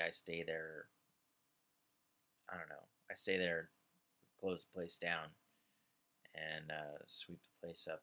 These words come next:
and whatever. Uh, but I couldn't really stay. I was pretty miserable, having bad cramps. I could hardly move. So I came back home,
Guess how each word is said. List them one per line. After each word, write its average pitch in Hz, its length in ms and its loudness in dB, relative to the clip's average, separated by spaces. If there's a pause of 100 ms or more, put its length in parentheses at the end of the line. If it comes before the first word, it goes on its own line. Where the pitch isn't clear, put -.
and 76 80 -12 (280)
whatever. 80 540 -4 (420)
Uh, 80 260 -20 (540)
but 85 240 0 (1400)
I 85 60 -2 (100)
couldn't 87 260 -2 (760)
really 90 240 4
stay. 82 540 2
I - 40 0
was 78 340 -2 (1120)
pretty 92 160 0
miserable, 85 720 -2
having 85 260 -2 (100)
bad 82 200 6 (120)
cramps. 82 320 0
I - 60 -16
could - 160 -10
hardly 82 320 0
move. 80 280 -8 (1160)
So 82 480 -2
I 76 120 -12
came 87 140 -4
back 80 140 -2 (100)
home, 85 280 -4